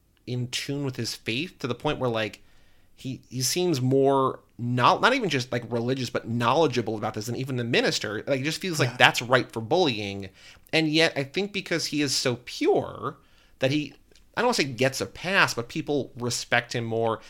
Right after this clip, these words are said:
Speaker 1: And also, he just becomes so pure of heart and, like, helps people that they all, like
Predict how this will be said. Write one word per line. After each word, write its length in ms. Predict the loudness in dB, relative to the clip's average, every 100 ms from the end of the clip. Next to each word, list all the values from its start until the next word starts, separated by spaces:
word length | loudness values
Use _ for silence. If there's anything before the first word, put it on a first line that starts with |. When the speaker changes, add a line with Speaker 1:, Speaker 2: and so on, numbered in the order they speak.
| -6
Speaker 1:
And 100 | 2
also, 220 | 4 4
he 80 | 2
just 160 | -2 -4
becomes 280 | -2 -2 0
so 120 | -2
pure 300 | -4 -4 -4
of 80 | -2
heart 280 | -2 -2
and, 80 | -4
like, 140 | -8 -4
helps 300 | -4 -2 -4
people 340 | -6 -4 -6
that 140 | -6 -4
they 100 | -2
all, 280 | 0 -2
like 260 | -6 -10 -14